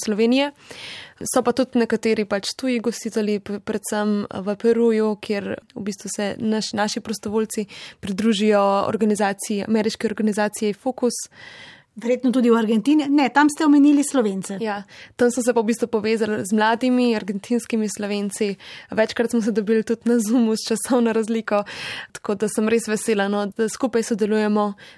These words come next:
Speaker 1: Oni so tudi že v preteklosti podoben projekt organizirali v Argentini, mi se bomo pa zdaj tudi njim priključili.
Speaker 2: Spoštovani gostje, koordinatorica programa POTA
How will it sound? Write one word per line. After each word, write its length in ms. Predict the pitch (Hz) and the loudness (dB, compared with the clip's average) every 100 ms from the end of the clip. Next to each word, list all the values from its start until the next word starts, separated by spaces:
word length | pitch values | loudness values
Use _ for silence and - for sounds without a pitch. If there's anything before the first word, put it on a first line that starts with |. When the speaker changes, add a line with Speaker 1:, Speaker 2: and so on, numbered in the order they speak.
| - | -6
Speaker 1:
Oni 160 | 214 214 | -2 -2
so 160 | 214 | -2
tudi 160 | 226 190 | -4 -2
že 160 | 214 214 | 2 2
v 60 | 208 | 0
preteklosti 640 | 214 202 202 208 - 214 | -2 -2 -2 -4 -4 -6
podoben 400 | - 208 220 226 214 | -2 0 2 2 0
projekt 640 | 214 214 220 - - - - | 0 2 0 -4 -14 -12 -8
organizirali 640 | 196 214 202 220 233 262 | -4 -2 -2 -2 -2 -2
v 160 | 240 233 | -2 -2
Argentini, 680 | 226 240 233 254 247 247 - - - - 220 | 0 -2 -2 0 0 0 -4 -18 -20 -10 -4
mi 80 | 214 | -2
se 120 | 214 | 0
bomo 120 | 208 | -2
pa 120 | 202 | -2
zdaj 200 | 202 196 | -6 -8
tudi 240 | 202 - 208 | -10 -8 -6
njim 160 | 190 | -6
priključili. 480 | - 202 202 - 208 - _ _ _ _ _ | -8 -10 -10 -10 -14 -14 _ _ _ _ _
Speaker 2:
Spoštovani 560 | - 247 247 247 269 | -4 -2 2 4 4
gostje, 560 | 214 208 190 - 269 302 381 381 - - - _ _ _ - | 2 -2 -2 -2 2 4 2 -4 -18 -20 -20 _ _ _ 0
koordinatorica 1120 | 254 233 208 214 214 208 214 240 233 240 220 | 4 4 4 0 2 0 0 -2 -2 -4 -4
programa 500 | 214 202 190 180 175 | -4 -4 -4 -4 -6
POTA 540 | - 269 294 294 294 | -2 0 0 0 2